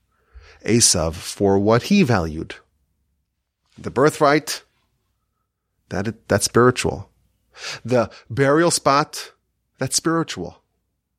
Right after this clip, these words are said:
And that's coveted by Jacob. Esav is the pursuit of the body.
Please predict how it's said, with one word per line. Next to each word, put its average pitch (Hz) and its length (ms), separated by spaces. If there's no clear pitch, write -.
And 120 100
that's 135 200
coveted 113 420
by 113 120
Jacob. 117 440
Esav 104 600
is 92 360
the 117 80
pursuit - 400
of 156 60
the 147 60
body. 156 460